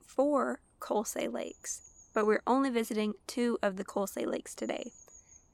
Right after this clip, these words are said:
And that is because the last two are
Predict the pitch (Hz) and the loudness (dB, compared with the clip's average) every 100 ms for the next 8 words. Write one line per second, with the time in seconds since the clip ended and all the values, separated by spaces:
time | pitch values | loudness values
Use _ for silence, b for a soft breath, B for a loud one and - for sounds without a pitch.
0 | - 214 214 240 - 226 - 254 233 214 | -4 2 6 6 6 -2 -6 -8 -2 -2
1 | 220 - 208 208 - 214 214 226 - - | -2 -6 -4 -2 -2 -2 0 0 -4 -6
2 | 220 208 - 202 | -4 -4 -4 -6